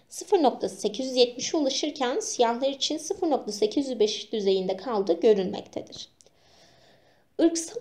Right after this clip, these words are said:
ayrımcılık, siyahlar ve beyazlar aynı niteliklere sahip olduklarında bile istihdam sorununu oluşturmaktadır.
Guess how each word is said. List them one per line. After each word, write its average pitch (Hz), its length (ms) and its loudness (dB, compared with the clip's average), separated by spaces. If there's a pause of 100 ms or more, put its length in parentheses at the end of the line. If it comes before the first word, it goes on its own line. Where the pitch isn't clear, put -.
(140)
ayrımcılık, 214 580 4
siyahlar 311 600 6
ve 302 160 2
beyazlar 214 600 6
aynı 349 420 2
niteliklere 220 560 2
sahip 214 440 -4 (140)
olduklarında 262 840 4
bile 269 240 2
istihdam 254 540 -4
sorununu 214 540 0
oluşturmaktadır. 202 960 -2